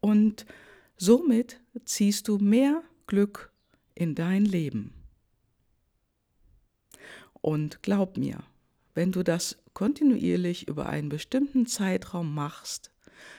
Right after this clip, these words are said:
dann wird sich etwas verändern. Dann tun sich plötzlich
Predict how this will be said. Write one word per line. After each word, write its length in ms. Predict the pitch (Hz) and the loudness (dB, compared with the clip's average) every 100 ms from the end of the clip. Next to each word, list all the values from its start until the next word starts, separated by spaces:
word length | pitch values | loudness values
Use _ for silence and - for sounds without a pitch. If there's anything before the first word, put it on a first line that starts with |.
| - | -2
dann 260 | 240 277 233 | 4 4 6
wird 180 | 220 226 | 4 2
sich 240 | 208 - | -6 -6
etwas 380 | - - 180 - | -6 -6 -8 -6
verändern. 600 | - - 226 202 120 113 | -4 0 2 2 0 -4
Dann 200 | 143 185 | -4 -2
tun 240 | 240 269 | 2 4
sich 240 | 254 202 - | 4 0 -2
plötzlich 540 | 240 254 - 220 - | -2 -2 -2 -4 -4